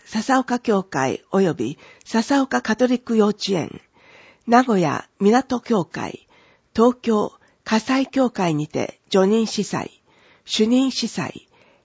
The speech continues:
園長、聖マリア学院理事長などを歴任。二千十年、米国へ帰国し、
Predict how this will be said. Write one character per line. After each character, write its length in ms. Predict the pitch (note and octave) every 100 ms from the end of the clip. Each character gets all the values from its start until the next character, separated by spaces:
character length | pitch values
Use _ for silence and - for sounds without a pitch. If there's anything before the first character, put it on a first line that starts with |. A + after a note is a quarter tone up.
| -
園 240 | B3+ A#3+
長、 440 | - F3+ A#2+ - - _ _ _ _
聖 280 | - C4 C4+
マ 140 | B3+ A#3+
リ 160 | A#3+
ア 60 | A#3
学 300 | A3 - F3+
院 180 | E3+ F#2+
理 140 | G3+
事 140 | B3+
長 260 | B3 A3+ F3
な 180 | F3 F3+
ど 180 | D3 C3
を 120 | -
歴 300 | E3 D#3 D#3
任。 220 | C3+ A2+ - _ _ _ _ _ _ _ _ _ -
二 120 | A3
千 300 | G#3+ C#4 A#3
十 240 | G3 A3+ G#3
年、 300 | D3 G#2+ - -
米 200 | A#3+ B3
国 360 | F#3 - D#3+
へ 80 | F#2
帰 140 | -
国 220 | - E3 -
し、 380 | - D3 -